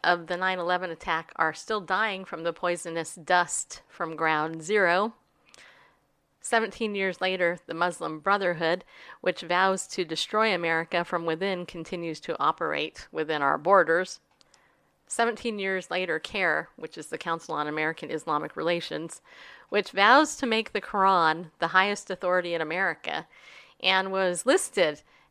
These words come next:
as an unindicted co-conspirator in a terrorism trial, still exists and routinely appears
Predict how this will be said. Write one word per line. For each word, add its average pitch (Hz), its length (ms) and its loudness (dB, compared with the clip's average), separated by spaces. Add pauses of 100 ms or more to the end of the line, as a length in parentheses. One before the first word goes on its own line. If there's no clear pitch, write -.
as 180 280 2
an 170 220 -2
unindicted 208 600 -2
co-conspirator 208 840 -2
in 170 180 -6
a 170 80 0
terrorism 180 580 -2
trial, 156 340 -2
still 302 360 -2
exists 220 500 -2
and 170 140 -8
routinely 285 640 -4
appears 170 600 -4